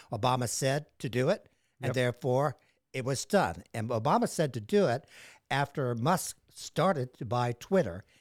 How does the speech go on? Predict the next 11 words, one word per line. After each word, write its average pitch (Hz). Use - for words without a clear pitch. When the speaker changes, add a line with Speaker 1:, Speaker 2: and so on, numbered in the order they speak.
Speaker 1:
And 120
I'm 151
not 135
sure 151
if -
that 110
quote 135
came 127
out 117
after 120
the, 104